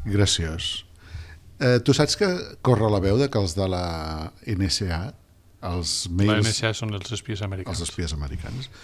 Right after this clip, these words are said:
Speaker 1: Els mails encriptats que passen per les seves mans se'ls guarden. I els guarden durant cinc o sis anys per veure si durant aquest temps descobreixen el sistema de desencriptar-lo sense saber el password.
Speaker 2: Està bé.
Speaker 1: O sigui, això
Speaker 2: Són
Speaker 1: vol
Speaker 2: gent
Speaker 1: dir,
Speaker 2: previsora.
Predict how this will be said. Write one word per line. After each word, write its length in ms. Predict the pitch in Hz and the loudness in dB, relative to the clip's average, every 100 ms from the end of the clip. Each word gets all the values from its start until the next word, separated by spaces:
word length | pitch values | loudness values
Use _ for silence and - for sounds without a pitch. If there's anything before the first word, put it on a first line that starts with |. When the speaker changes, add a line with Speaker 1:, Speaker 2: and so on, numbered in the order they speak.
| - - | -16 -4
Speaker 1:
Els 140 | 92 | 0
mails 200 | 104 117 117 | 4 4 4
encriptats 500 | 104 104 - 85 - | 2 -2 0 -2 -2
que 100 | 90 | -4
passen 240 | 92 90 | -2 -2
per 80 | 80 87 | -4 -4
les 120 | 85 | -4
seves 240 | 95 92 | -2 -2
mans 240 | 113 127 123 | -2 -2 -2
se'ls 160 | 92 | -2
guarden. 460 | 85 67 71 127 175 - - _ - _ _ _ _ _ - | -2 -2 -4 -8 -10 -16 -20 _ -20 _ _ _ _ _ -2
I 80 | |
els 160 | 95 87 | 0 2
guarden 320 | 98 107 101 | 2 4 2
durant 300 | 98 95 87 | 2 2 0
cinc 220 | - 98 95 | 0 0 0
o 20 | |
sis 220 | 95 90 | -2 0
anys 540 | 110 95 170 - - - - - - - - _ - | 0 0 -4 -6 -16 -16 -20 -20 -20 -20 -20 _ 0
per 100 | 98 | 2
veure 220 | 101 107 | 4 2
si 100 | 113 | 2
durant 220 | 107 95 | 2 2
aquest 240 | 90 90 82 | 0 -2 -4
temps 480 | 95 90 123 - - - - - | -4 -2 -4 -6 -10 -16 -20 -4
descobreixen 560 | 104 - 95 92 101 | -4 -2 -2 -2 -2
el 80 | 95 | -2
sistema 400 | - 87 92 85 | -2 -4 -4 -4
de 140 | 101 98 | -2 0
desencriptar-lo 680 | 90 82 85 - 82 85 101 | -2 -2 -6 -4 -6 -4 -4
sense 260 | 95 95 | -4 -6
saber 300 | - 76 80 76 69 | -6 -6 -6 -6 -8
el 80 | 73 | -8
password. 400 | 65 - 62 - - - - | -8 -10 -12 -14 -16 -20 -20
Speaker 2:
Està 160 | - 98 | -8 -8
bé. 140 | 87 - - - - - - - - - - - | -8 -16 -20 -20 -20 -20 -20 -20 -20 -20 -20 -10
Speaker 1:
O 60 | |
sigui, 220 | - 98 - 113 | -2 -2 -2 -2
això 240 | - 156 | 4 8
Speaker 2:
Són 140 | 147 | 10
Speaker 1:
vol 80 | 147 | 10
Speaker 2:
gent 100 | 139 151 | 8 8
Speaker 1:
dir, 20 | |
Speaker 2:
previsora. 460 | 117 120 110 101 | 6 4 2 -2